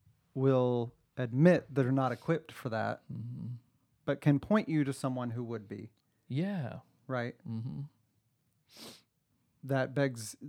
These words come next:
Speaker 1: that begs the question, like, should the leader that you approached in the first place become a little more knowledgeable in that subject
Speaker 2: Mm-hmm.
Speaker 1: or whatever it is that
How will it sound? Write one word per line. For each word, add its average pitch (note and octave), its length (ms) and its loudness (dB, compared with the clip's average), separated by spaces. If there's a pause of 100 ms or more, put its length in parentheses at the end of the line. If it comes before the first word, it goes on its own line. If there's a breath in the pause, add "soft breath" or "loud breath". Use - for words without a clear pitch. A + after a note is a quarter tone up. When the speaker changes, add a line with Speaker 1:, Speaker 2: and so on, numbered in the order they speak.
(160)
Speaker 1:
that F3 220 4 (320)
begs C#3 340 4
the B2+ 80 -4
question, C#3 400 6
like, B2 220 0
should C#3 500 8 (500)
the B2+ 360 0
leader C3+ 260 4
that C3 140 0
you C3+ 100 0
approached C3+ 340 -2
in B2+ 60 -4
the A#2+ 80 -4
first F#3 300 0
place A#2+ 460 -2 (120)
become D3+ 300 2
a - 20 4
little D3+ 180 4
more C3+ 460 4 (180)
knowledgeable D3+ 640 2
in A2 120 -2
that G#2+ 320 -2
subject A2+ 540 -4
Speaker 2:
Mm-hmm. B2 120 -4
Speaker 1:
or A#2 180 -4
whatever F#3 320 2
it F3+ 60 0
is F#3 220 0
that D#3 180 -2